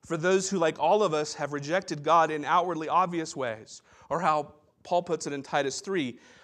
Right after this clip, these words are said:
For we had our, we ourselves were once foolish, disobedient, led astray, slaves to various passions and pleasures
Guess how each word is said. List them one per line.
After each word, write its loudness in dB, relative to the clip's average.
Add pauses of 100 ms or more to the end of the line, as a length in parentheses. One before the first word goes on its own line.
(160)
For 2
we 0
had 2
our, 2
we 0
ourselves 4
were -4
once -8
foolish, -12 (1040)
disobedient, -4 (580)
led 6
astray, 0 (400)
slaves 4
to -6
various 2
passions -2 (300)
and -10
pleasures -4